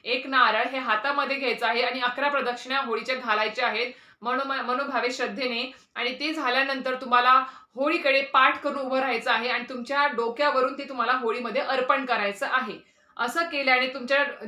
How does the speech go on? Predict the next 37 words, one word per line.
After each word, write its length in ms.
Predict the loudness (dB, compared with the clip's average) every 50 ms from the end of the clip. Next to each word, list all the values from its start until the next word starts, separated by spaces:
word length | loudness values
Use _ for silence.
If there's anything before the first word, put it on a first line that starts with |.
| -12 -10
जी 100 | -10 -4
काही 220 | 0 2 2 2 4
बाधा 340 | 4 4 4 4 2 0
तुमच्या 260 | -2 -2 -4 -4 2 4
मागे 300 | 4 4 4 2 2 2
लागली 260 | 2 2 2 0 -2
असेल, 360 | -2 0 -2 -2 -2 -4 -8 -12 -16 _ _ _ -12
जी 100 | -8 -2
काही 160 | 0 0 4
वाईट 200 | 4 4 4 2
शक्ती 280 | 0 -4 -6 -6 -2 2
मागे 240 | 2 4 4 4 0
लागली 180 | 0 -2 -2
असेल, 140 | -6 -6 -10
ती 80 | -12 -8
सग-, 400 | -8 -8 -8 -8 -10 -12 -10 -10
ती 80 | -8
सगळी 360 | -4 -4 -2 -2 -2 -4 -4 -4 -8 -14 _ _ _
होळीमध्ये 500 | -4 -2 -2 -2 -2 -2 -2 -2 -4 -4 -6 -12 _ _ _ -12
निघून 400 | -6 -4 -2 0 0 0 -2 -2
जाईल, 260 | -2 -4 -4 -4 -4
जळून 340 | 0 2 2 2 2 0 -2
जाईल. 280 | -2 -4 -4 -4 -8 -10 -14 _ _ _ _ -4
आणि 180 | -2 -2 -2
सगळ्यात, 440 | -2 -4 -4 -2 2 2 2 2 2 0 -2
अजून 280 | -2 -2 0 0 -2 -4 -4 -8 -14 -18 -20 _ -16
मी 80 | -16
तुम्हाला 240 | -10 -6 -6 -6 -4
सांगितल्याप्रमाणे, 500 | -6 -6 -6 -6 -4 -2 -2 -2 -2 -4
सगळ्यात 380 | -4 -4 0 0 0 0 0 -2
मोठा 320 | -4 -6 -2 4 4 6
प्रश्न 360 | 6 4 2 -4 -4 -4 -6
जो 160 | -4 0 2 2
आहे 180 | 2 2 0
तो 100 | -4 -4
म्हणजे 160 | -4 -4 -6
विवाह. 420 | -6 -6 0 2 2 2 2 0